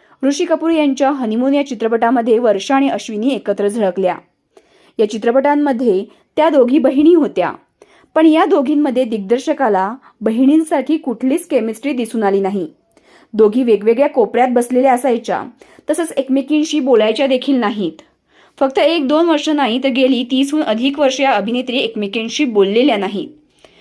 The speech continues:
एवढ्या मोठ्या अभिनेत्री असून देखील या चित्रपटांमध्ये या दोघींचा अभिनय तितकासा रंगला नाही, कारण या दोघींमध्ये काही बॉन्डिंगच नव्हती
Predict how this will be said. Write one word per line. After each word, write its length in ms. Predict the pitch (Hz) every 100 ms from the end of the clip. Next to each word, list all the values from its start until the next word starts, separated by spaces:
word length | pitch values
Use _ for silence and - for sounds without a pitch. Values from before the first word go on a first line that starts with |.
| _ - -
एवढ्या 260 | 285 302 370
मोठ्या 280 | 381 311 339
अभिनेत्री 440 | 226 254 294 294
असून 320 | 254 220 277
देखील 400 | 285 254 220 165 - - - 320
या 120 | 269
चित्रपटांमध्ये 800 | 262 262 294 311 330 311 285 247
या 60 | 285
दोघींचा 480 | 220 202 240 262 294
अभिनय 580 | - 214 262 185 196 262 _ _ -
तितकासा 720 | 240 - 302 311 311 196 196 233 _ _ _ _ -
रंगला 340 | 240 240 277
नाही, 420 | 285 196 196 175 208 _
कारण 220 | - 302 339
या 80 |
दोघींमध्ये 520 | 320 254 269 302 277 294
काही 200 | 302 302
बॉन्डिंगच 600 | 233 220 226 254 247 240
नव्हती 540 | 226 185 185 160 -